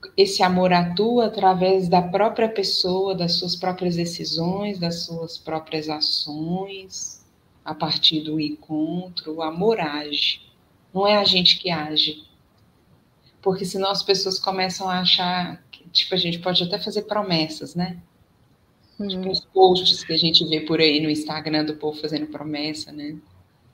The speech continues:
Speaker 1: Outro dia eu vi um assim: "Pare de fumar em cinco passos e cure seus traumas com um cigarro em cinco passos."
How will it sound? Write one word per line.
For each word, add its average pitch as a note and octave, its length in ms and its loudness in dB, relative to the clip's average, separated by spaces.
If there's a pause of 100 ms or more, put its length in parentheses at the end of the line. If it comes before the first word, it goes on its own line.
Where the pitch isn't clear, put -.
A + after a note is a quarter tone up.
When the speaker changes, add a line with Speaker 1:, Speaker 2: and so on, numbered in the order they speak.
(280)
Speaker 1:
Outro D#3 300 -4
dia E3+ 160 4
eu E3 100 0
vi E3 140 -4
um E3+ 140 2
assim: D#3+ 500 -4
"Pare D#3 260 -6
de E3 140 -6
fumar E3 420 -6
em D#3+ 80 -6
cinco F3+ 480 -12
passos E3 680 -4
e F3 80 -6
cure E3+ 260 -6
seus E3+ 360 -8
traumas E3 600 -6
com D#3+ 160 -12
um D#3 40 -10
cigarro E3 600 -8
em D#3+ 40 -8
cinco F#3+ 360 -14
passos." - 640 -8